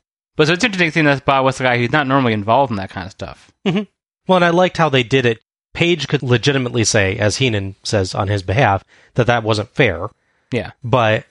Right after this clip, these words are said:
Speaker 2: at the same time, it's not like Anderson did anything inappropriate.
Speaker 1: Right.
Speaker 2: He was being grabbed by the wrestler, and he just said, "Ah, get off me," basically.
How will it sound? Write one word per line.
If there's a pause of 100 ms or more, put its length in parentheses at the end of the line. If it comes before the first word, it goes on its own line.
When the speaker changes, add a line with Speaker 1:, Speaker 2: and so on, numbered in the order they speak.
Speaker 2:
at
the
same
time,
it's
not
like
Anderson
did
anything
inappropriate. (240)
Speaker 1:
Right. (580)
Speaker 2:
He
was
being
grabbed
by
the
wrestler,
and
he
just
said,
"Ah,
get
off
me,"
basically.